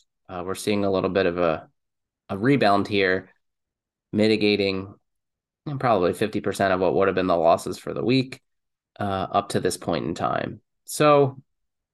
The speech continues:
taking kind of a look back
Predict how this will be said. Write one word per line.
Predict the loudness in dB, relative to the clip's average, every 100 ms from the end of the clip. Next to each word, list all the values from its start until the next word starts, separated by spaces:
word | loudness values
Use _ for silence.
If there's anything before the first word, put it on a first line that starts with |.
| _ _ _ _ _ _ _ _ _ _
taking | 0 2 2 2
kind | 4 4
of | 4
a | 4
look | 4 0 2
back | 2 2 -4